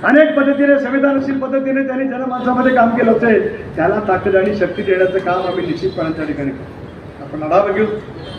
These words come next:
संघटनेच्या कामाच्या वतीमध्ये सुद्धा वेळोवेळी त्या ठिकाणी बसू. जनविश्वास कार्यक्रम अजितदादांच्या वाढदिवसाच्या निमित्ताने दिलेला आहे. काही सहकाऱ्यांचा अगोदरच कार्यक्रम घेतले, त्यांनी मला निमंत्रण दिलं, परंतु माझ्या लोकसभेच्या अधिवेशनाच्या वेळी त्या ठिकाणी येणार नाही.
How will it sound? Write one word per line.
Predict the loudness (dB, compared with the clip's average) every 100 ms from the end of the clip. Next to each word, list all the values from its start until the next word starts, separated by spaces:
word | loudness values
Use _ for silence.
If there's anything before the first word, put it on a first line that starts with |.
| -12 -6
संघटनेच्या | 0 2 2 2
कामाच्या | 0 2 2 2
वतीमध्ये | 2 2 2 0
सुद्धा | -2 0
वेळोवेळी | 4 6 6 4 2
त्या | 0
ठिकाणी | 0 0
बसू. | 2 0 -2 -4 -6 -12 -14 -14 -14 -16 -16 -16 -2
जनविश्वास | 0 2 0 2 4 4 2 0
कार्यक्रम | 2 2 2 2
अजितदादांच्या | 0 2 4 2 2 2
वाढदिवसाच्या | 2 2 0 0 0 0
निमित्ताने | 0 2 2 4
दिलेला | 4 2 0
आहे. | -4 -10 -16 -16 -16 -6
काही | -2 0
सहकाऱ्यांचा | 4 4 4 4 4 2
अगोदरच | 2 0 0 2
कार्यक्रम | 2 2 2
घेतले, | 2 2 0
त्यांनी | 0 2
मला | 4 4 2 -4 -10 0
निमंत्रण | 2 2 2 4
दिलं, | 4 4 -2 -8 -14 -16 -10
परंतु | -6 2
माझ्या | 4 6 4 2 0
लोकसभेच्या | 2 4 2 4 4
अधिवेशनाच्या | 4 0 2 2 2
वेळी | 2 2
त्या | 2
ठिकाणी | 2 2
येणार | 4 4 2
नाही. | 0